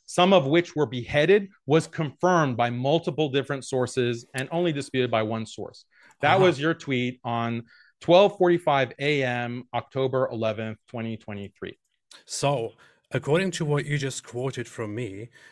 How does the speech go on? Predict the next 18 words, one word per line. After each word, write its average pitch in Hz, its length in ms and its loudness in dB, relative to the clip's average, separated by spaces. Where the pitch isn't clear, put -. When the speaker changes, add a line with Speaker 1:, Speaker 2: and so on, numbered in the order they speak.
Speaker 2:
I 147 240 2
said, 139 600 -6
uh, 117 340 -4
that 120 180 -4
multiple 147 480 -4
sources 135 540 -6
have - 260 -10
confirmed 113 920 -6
that, 120 500 -4
uh, 113 360 -4
children 120 640 -6
and 117 140 -6
that, 117 140 -6
and, 123 260 -4
and 117 180 -6
a 117 80 -6
report 117 600 -8
of, 117 300 -6